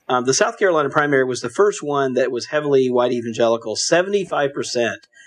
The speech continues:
of G O P primary voters in South Carolina are white evangelical Protestants. You cannot win South Carolina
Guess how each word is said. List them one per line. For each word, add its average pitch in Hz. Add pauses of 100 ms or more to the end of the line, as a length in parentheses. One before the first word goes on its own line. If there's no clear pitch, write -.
(240)
of 120
G 135
O 143
P 143
primary 127
voters 107
in -
South 117
Carolina 110
are 107
white 113
evangelical 110
Protestants. 101
You 117
cannot 147
win 123
South 113
Carolina 107